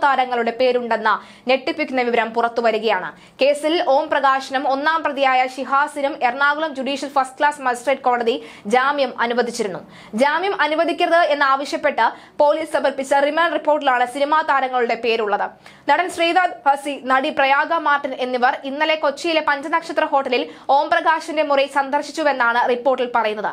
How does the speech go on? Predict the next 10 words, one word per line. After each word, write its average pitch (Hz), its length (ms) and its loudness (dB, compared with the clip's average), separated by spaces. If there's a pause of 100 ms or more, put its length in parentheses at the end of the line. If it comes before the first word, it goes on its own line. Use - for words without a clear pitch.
(420)
ഓം 269 160 4
പ്രകാശിന്റെ 277 520 2
സുഹൃത്താണ് 262 480 0 (100)
മുറി 262 240 2
ബുക്ക് 254 280 0
ചെയ്തത്. 196 240 -2 (360)
നടിയും 339 360 0
നടനും 311 320 0
അടക്കം 285 300 0 (120)
ഇരുപതോളം 330 500 0